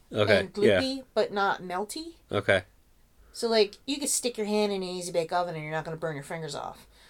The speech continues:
Speaker 2: But it also takes three hours to make brownies. So, <laughs>
Speaker 1: Yeah.
Speaker 2: you know, it's like a light bulb.
Speaker 1: Yeah,
Speaker 2: That's
Speaker 1: okay.
Speaker 2: all it is, is a light bulb in there.
Speaker 1: Yeah, yeah, yeah, yeah. It's a light bulb that gets hot, right?
Speaker 2: Well, all light bulbs get hot.
Speaker 1: Yeah.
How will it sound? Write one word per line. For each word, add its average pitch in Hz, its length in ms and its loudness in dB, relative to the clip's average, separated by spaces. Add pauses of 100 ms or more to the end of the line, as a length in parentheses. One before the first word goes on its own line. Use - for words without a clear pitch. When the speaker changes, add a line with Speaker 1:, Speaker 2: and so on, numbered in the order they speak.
(440)
Speaker 2:
But 220 200 6
it 185 100 0
also 175 240 2
takes 175 240 -4
three 170 220 -2
hours 160 360 2
to 151 60 -10
make 143 180 -10
brownies. 147 480 -6 (280)
So, 185 400 4
<laughs> - 40 -8
Speaker 1:
Yeah. 92 320 10
Speaker 2:
you 277 160 4
know, 196 160 8
it's 190 100 0
like 185 80 4
a 175 60 -2
light 170 240 4
bulb. 127 300 -4
Speaker 1:
Yeah, 92 280 6 (200)
Speaker 2:
That's 113 160 2
Speaker 1:
okay. 233 80 6
Speaker 2:
all - 60 10
it 262 120 10
is, 240 60 0
is 180 80 -2
a 143 60 -4
light 131 200 0
bulb 123 180 -6
in - 80 -12
there. - 240 -14
Speaker 1:
Yeah, 170 220 12
yeah, 139 160 12
yeah, 131 240 8 (100)
yeah. 90 240 4
It's 95 100 0
a 117 60 10
light 120 180 12
bulb 110 140 8
that 98 60 4
gets 92 140 0
hot, - 260 -4 (480)
right? - 200 -2
Speaker 2:
Well, 302 100 -4
all 330 80 -6
light 226 200 2
bulbs 151 200 -8
get 156 160 -12
hot. 147 260 -14 (120)
Speaker 1:
Yeah. 95 220 -2